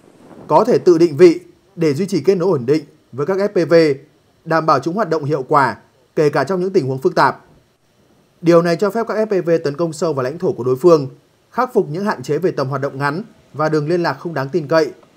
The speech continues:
trong các đợt tấn công ở độ cao thấp. U A V mẹ cũng có thể cải thiện đáng kể hiệu quả hoạt động của các F P V bằng cách đóng vai trò như một hệ thống phân phối và nút liên kết dữ liệu.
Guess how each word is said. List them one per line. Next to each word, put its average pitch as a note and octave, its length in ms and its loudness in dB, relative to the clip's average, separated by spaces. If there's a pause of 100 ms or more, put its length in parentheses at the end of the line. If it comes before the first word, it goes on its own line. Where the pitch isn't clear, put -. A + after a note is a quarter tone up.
(120)
trong F#3+ 160 -4
các A3 160 -6
đợt E3 120 0
tấn D3 200 -6
công E3 160 -4
ở B2+ 60 -2
độ C3+ 120 0
cao C#3+ 160 -2
thấp. E3+ 240 0 (1200)
U E3 140 2
A E3 100 6
V D#3+ 80 -2 (120)
mẹ E3 140 -2
cũng D#3 160 -10
có G3 60 -4
thể F#3 140 -2
cải C3+ 160 -2
thiện C#3+ 240 -4
đáng E3 220 -6
kể F#3+ 160 0
hiệu C#3 140 0
quả B2+ 140 -4
hoạt C3+ 180 -6
động C#3+ 180 -6
của A2+ 80 -10
các E3+ 120 -4
F F#3 100 -2
P D#3 200 -4
V D3+ 60 0 (560)
bằng D#3+ 140 -4
cách A3 200 -4
đóng F3 180 -4
vai G3+ 180 -2
trò E3 120 -2
như E3 120 -4
một E3 120 -4
hệ C#3+ 100 -6
thống C3+ 200 -8
phân E3+ 180 -4
phối D3 300 2 (240)
và C#3 180 -4
nút E3 160 0
liên D#3 180 -2
kết F3 160 0
dữ D#3 100 -2
liệu. E3+ 200 4